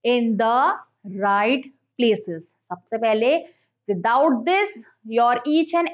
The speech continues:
every step will be wrong। ओके, अगर आपने सही जगह पे नंबर्स को प्लेस नहीं करा तो फिर आपका हर एक स्टेप क्या हो जाएगा?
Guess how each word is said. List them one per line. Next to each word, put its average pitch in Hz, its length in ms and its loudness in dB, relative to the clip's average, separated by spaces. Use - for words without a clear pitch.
every 247 360 0
step 233 380 -2
will 208 220 -4
be 269 180 0
wrong। 185 420 2
ओके, 320 280 -2
अगर 254 320 0
आपने 240 520 -2
सही 233 480 -2
जगह 226 400 2
पे 269 100 2
नंबर्स 214 540 0
को 254 140 -2
प्लेस 233 380 0
नहीं 226 400 -2
करा 196 320 0
तो 254 80 2
फिर 277 240 2
आपका 226 360 0
हर 226 180 0
एक 277 280 2
स्टेप 269 340 -2
क्या 254 140 2
हो 254 120 4
जाएगा? 262 400 0